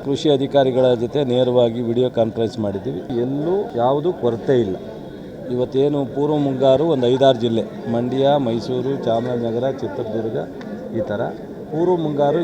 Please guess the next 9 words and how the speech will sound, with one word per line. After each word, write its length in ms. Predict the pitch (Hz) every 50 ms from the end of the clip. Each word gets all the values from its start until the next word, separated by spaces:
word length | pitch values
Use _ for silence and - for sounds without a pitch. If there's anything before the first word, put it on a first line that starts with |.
| 151
ಹೆಚ್ಚು 280 | 131 120 - - 156 156 147 135 - - - 123
ಯಶಸ್ವಿಯಾಗಿ 640 | 117 - - 139 - - - 135 131 131 127 131 131 110 107 113
ಆಗಿಲ್ಲ. 280 | 117 117 117 104 98 95 - - - - - - - - - - - - - 117
ಯಾಕೆ 240 | 117 98 131 135 127 123
ಅಂದರೆ 200 | 131 143 180 190 180 151 127
ಮಳೆ 180 | 120 131 147 156 147 - - - -
ಸ್ವಲ್ಪ 220 | 131 135 123 - 151 131
ಲೇಟಾಗಿ 360 | 120 131 131 107 131 120 107 101
ಬಂತು. 260 | 101 92 87 - 87